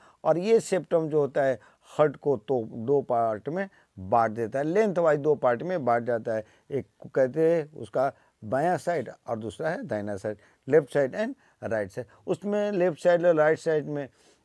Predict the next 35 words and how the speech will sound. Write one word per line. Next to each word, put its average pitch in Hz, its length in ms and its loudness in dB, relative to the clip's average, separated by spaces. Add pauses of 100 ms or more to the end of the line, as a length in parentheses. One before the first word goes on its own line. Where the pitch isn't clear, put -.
जब 151 140 2
इसको 151 200 -4
बांट 151 200 4
देते 156 260 -4
हैं 185 80 -6
तो 214 80 -6
उसमें 185 220 -2
वाल्व 139 360 4
लगा 127 240 4
रहता 117 280 2
है 117 120 0 (280)
और 147 140 4
वाल्व 160 300 4
इसको 156 320 -4
फिर 151 220 -4
दो 139 200 0
भागों 117 320 2
में, 180 180 -6 (340)
दो 139 480 0 (200)
भाग 113 240 -2
में 131 140 -6
बांट 127 160 0
देते 143 220 -6
हैं, 156 80 -6
जिसको 143 200 -6
चेंबर 196 440 2
कहते 131 340 -2
हैं। 120 200 -4 (300)
वो 135 80 0
दो 147 160 2
चेंबर 139 320 -2
में 127 120 -2
बांट 123 180 2
देते 117 280 -4
हैं, 120 140 0